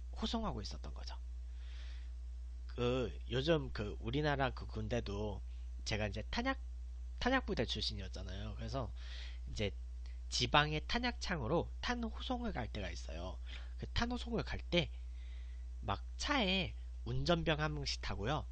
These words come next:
그 옆에 이제 완전 그 단독군장이라고 해가지고 그 띠두르고 헬멧 쓰고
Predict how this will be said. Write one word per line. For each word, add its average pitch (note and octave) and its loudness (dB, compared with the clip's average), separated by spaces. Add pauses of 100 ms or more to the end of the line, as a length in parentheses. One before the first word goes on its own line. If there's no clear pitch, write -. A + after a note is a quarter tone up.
(580)
그 G#2 0
옆에 A#2 0 (480)
이제 G2 -4 (1160)
완전 A2+ 2
그 G2 -2 (1700)
단독군장이라고 B2+ 2
해가지고 G2+ 0 (840)
그 - -6 (340)
띠두르고 A#3+ 0 (300)
헬멧 A#3 -2
쓰고 A3+ 0